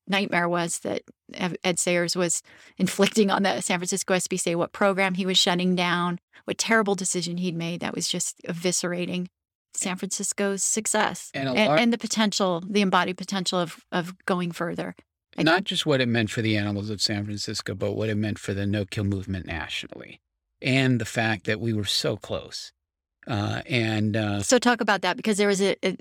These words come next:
Speaker 1: there was one decision that was made that sort of put the,
Speaker 2: So
Speaker 1: was, rang the death knell for S-, San
Speaker 2: one of
Speaker 1: Francisco.
Speaker 2: Besides his uncaring and his incompetence, one thing that was driving the closure of all these nuts and bolts programs that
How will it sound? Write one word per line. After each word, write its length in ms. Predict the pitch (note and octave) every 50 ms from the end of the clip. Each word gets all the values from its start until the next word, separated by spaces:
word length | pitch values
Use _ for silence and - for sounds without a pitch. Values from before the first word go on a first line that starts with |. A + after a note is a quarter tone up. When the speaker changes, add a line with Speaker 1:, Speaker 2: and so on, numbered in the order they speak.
| - _ _
Speaker 1:
there 240 | A3+ F#3+ G#3 G3+ G3
was 160 | G3 F#3 F#3+
one 240 | G3 G#3 G3+ G3 F#3
decision 500 | F#3+ F#3 - G#3 F#3+ E3+ F3+ F3+ F3 F3
that 140 | E3+ D#3 -
was 140 | - E3+ E3+
made 260 | F#3 F3+ F3 F3 E3
that 160 | E3+ F3 -
sort 220 | - - G3 F3+ E3+
of 100 | E3 - -
put 200 | - G3 F#3 -
the, 260 | F3+ F3+ F3 F3 D#3+ - _ _ _ _ _ _ _ _ _ _ _ _ _ _ _
Speaker 2:
So 260 | - - C#3+ C3+ C3
Speaker 1:
was, 180 | G3 F#3 - -
rang 380 | - - - D#3+ G#3 G3+ G3+ G3+
the 80 | G3
death 320 | F#3 - G3+ F#3 F3 - -
knell 220 | G#3 F#3 F3 F3+
for 160 | - - -
S-, 180 | F3+ E3 - - _ -
San 180 | - B2+ C3+ F#3+
Speaker 2:
one 100 | F#3+ G#3
of 60 | G3+
Speaker 1:
Francisco. 600 | F#3 E3 - - F3+ - - - F3+ E3+ F3 F3 - _
Speaker 2:
Besides 640 | - C#3+ C3 - - E3+ D3+ D3+ D3 C3 - - -
his 320 | - - B2+ A#2+ G#2+ - -
uncaring 640 | - B2 A#2+ A#2+ G#2+ - - A#2+ A#2 A2 G#2+ G#2+ A2+
and 160 | - A#2 G#2+ F2+
his 200 | - G#2+ - -
incompetence, 1040 | A2 G2+ - - - G#2 - - - - - - - - - - - - - - _ _
one 300 | _ A#2+ A2+ A2+ A#2 B2
thing 240 | A2+ - C#3+ B2 A#2
that 160 | A2+ A#2 -
was 180 | B2+ A2 G2+ G2
driving 800 | - - A#2 G#2+ G#2 G#2 G#2+ G#2+ G#2 G#2 G#2+ G2+ F#2+ G2 G#2 A2+ - _ _ -
the 220 | C3+ B2 A#2 G#2
closure 560 | F#2+ - - - A2+ A2+ A2 G#2 F#2+ A2+ G#2 G#2
of 160 | G#2 G2 G#2+
all 220 | G#2+ G2+ G2 G2+
these 240 | G2+ G#2+ G#2+ G2 -
nuts 300 | G#2+ G#2 G2+ G2 - -
and 100 | G2 F2
bolts 240 | - G2+ F#2+ F#2+ -
programs 680 | - - - G#2+ G#2 G2 G2+ G2 F#2+ F#2+ G2+ G2+ -
that 260 | - A2+ G#2 G#2 -